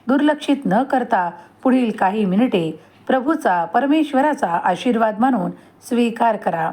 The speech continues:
देवाची कृपा म्हणून स्वीकार करा. स्वामी म्हणतात, देव म्हणतात, माझ्या प्रिय बाळा, तू मला माऊली रूपात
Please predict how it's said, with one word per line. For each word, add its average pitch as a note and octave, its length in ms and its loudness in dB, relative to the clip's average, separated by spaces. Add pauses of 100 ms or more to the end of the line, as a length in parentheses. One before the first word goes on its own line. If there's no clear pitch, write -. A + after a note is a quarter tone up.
(320)
देवाची G#3+ 440 0
कृपा G3+ 360 -4
म्हणून G#3 320 0
स्वीकार A3 600 -2
करा. F3 340 -2 (1200)
स्वामी B3 360 0
म्हणतात, F3+ 580 0 (300)
देव C4+ 240 2
म्हणतात, F3 600 0 (480)
माझ्या C#4+ 280 2
प्रिय A#3+ 360 0
बाळा, F3+ 440 2 (440)
तू F#4 100 4
मला C4+ 520 0
माऊली G#3 400 2
रूपात G3 400 0